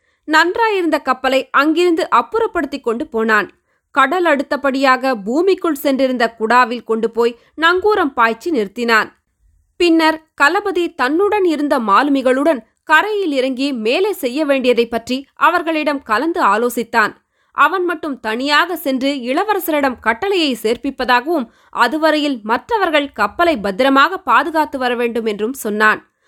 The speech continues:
மாலுமிகள் தங்கள் கவலைகளை கலபதியிடம் தெரிவித்துக் கொண்டார்கள். அவர்களுக்கு கலபதி தைரியம் கூறிக் கொண்டிருக்கும் போதே மயிர்கூச்சி எடுக்கும்படியான பயங்கர கூச்சல்களை போட்டுக்கொண்டு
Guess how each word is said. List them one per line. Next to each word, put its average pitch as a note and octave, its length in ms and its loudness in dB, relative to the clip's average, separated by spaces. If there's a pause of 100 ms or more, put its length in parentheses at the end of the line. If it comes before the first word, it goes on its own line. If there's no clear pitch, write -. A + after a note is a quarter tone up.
(140)
மாலுமிகள் F#4 640 2
தங்கள் C4+ 320 -6
கவலைகளை D4+ 640 -2
கலபதியிடம் C4+ 640 -2
தெரிவித்துக் A#3 440 -8
கொண்டார்கள். A3 640 0 (240)
அவர்களுக்கு C4+ 680 0
கலபதி C#4 540 -4
தைரியம் C#4 500 -2
கூறிக் B3+ 260 -4
கொண்டிருக்கும் A#3 460 0
போதே A#3 420 2 (280)
மயிர்கூச்சி G4 640 0
எடுக்கும்படியான B3+ 920 -2 (100)
பயங்கர D4+ 640 0
கூச்சல்களை C4 580 0
போட்டுக்கொண்டு A3 680 0